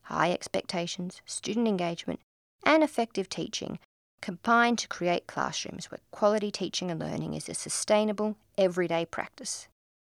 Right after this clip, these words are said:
This is the core work of a school, manifest in productive and cohesive relationships between teachers and students.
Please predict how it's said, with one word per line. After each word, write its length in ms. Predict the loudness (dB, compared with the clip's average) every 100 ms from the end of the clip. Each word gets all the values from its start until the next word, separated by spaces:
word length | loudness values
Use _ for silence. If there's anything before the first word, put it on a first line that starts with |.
| _ _ _
This 160 | 0 0
is 100 | 0
the 100 | -4 -6
core 380 | -2 6 8 8
work 280 | 8 6
of 80 | 0
a 60 | -6
school, 420 | -6 -6 -8 -10 _ _ _ _ _ _ _ -2
manifest 600 | 2 2 0 -2 -2 -6
in 120 | -8
productive 640 | -10 -6 -6 -4 -4 -2
and 180 | -2 -4
cohesive 640 | -8 -8 -2 -2 0 4
relationships 680 | 4 4 4 0 -2 -4 -8
between 520 | -6 -4 -2 0 0
teachers 440 | -2 -6 -8 -8 -8
and 120 | -6
students. 580 | -6 -6 -10 -10 -10